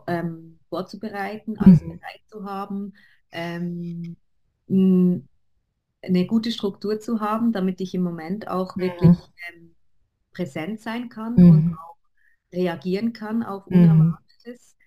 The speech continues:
Speaker 1: meine Intuition trotzdem irgendwie einladen kann
Speaker 2: Mhm.
Speaker 1: und dann vielleicht kommen auch noch persönliche Prozesse, vielleicht habe ich grad, ist mein Kind grad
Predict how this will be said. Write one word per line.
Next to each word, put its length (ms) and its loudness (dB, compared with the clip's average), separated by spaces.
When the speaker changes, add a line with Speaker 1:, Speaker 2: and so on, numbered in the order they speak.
Speaker 1:
meine 260 -2
Intuition 720 -2
trotzdem 540 -4
irgendwie 440 -4
einladen 680 -6
kann 520 -10
Speaker 2:
Mhm. 380 6
Speaker 1:
und 20 -16
dann 460 -4
vielleicht 340 -4
kommen 320 0
auch 200 0
noch 200 -6
persönliche 600 -4
Prozesse, 680 -6
vielleicht 360 -4
habe 140 -4
ich 60 -18
grad, 180 -4
ist 160 -10
mein 160 -4
Kind 260 -6
grad 220 -10